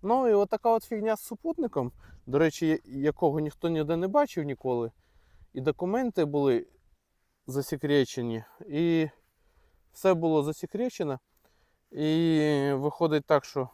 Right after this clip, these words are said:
супутник, спочатку це був супутник, потім це була підписка на супутник,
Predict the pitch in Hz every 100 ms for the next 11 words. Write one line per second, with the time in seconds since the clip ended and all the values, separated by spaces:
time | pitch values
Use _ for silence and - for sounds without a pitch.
0 | _ _ _ 170 - 143 135 156 139 127
1 | _ _ _ _ _ _ _ _ - 143
2 | 170 147 156 135 - 156 139 135 - 120
3 | 120 - 185 - _ - 143 147 127 -
4 | 139 127 127 123 123 - 123 - 135 143
5 | - 165 202 - 202 -